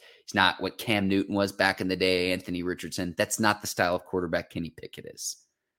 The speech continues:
So why is that your call on a key third and one call? Why does Matt Canada continually run plays that just logically make no sense? They make no sense.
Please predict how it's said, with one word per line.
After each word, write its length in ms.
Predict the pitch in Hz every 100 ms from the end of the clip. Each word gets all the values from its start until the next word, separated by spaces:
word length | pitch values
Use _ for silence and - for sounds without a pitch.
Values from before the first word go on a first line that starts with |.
| _ -
So 160 | 117
why 300 | 101 101 110
is 160 | 107 104
that 200 | 101 -
your 100 | 98
call 260 | - 107
on 140 | 101 95
a 40 |
key 240 | 92 - 101
third 300 | - 98 90
and 160 | 87
one 200 | 85 90
call? 460 | - - 80 - _ _ _ _ _ _ _ _
Why 180 | - 104
does 160 | 110 113
Matt 240 | 110 -
Canada 400 | - 107 107 95
continually 1040 | 92 110 92 - 113 110 104 95 87 85 _ _ _ _ _ _ 107 _
run 520 | 113 104 117 135 143
plays 480 | 123 - 123 117 104
that 180 | 104 98
just 260 | 107 - 92
logically 720 | 92 104 110 - - 107 87
make 480 | 90 92 98 - - _
no 540 | 92 90 92 92 87 -
sense? 800 | - - - 92 - - - - _ _ _ _ _ _ _ _ _ _ _ _ _ _ 117
They 80 |
make 300 | 117 110 -
no 880 | 98 107 110 120 127 135 135 139 - -
sense. 800 | - - 139 127 - - -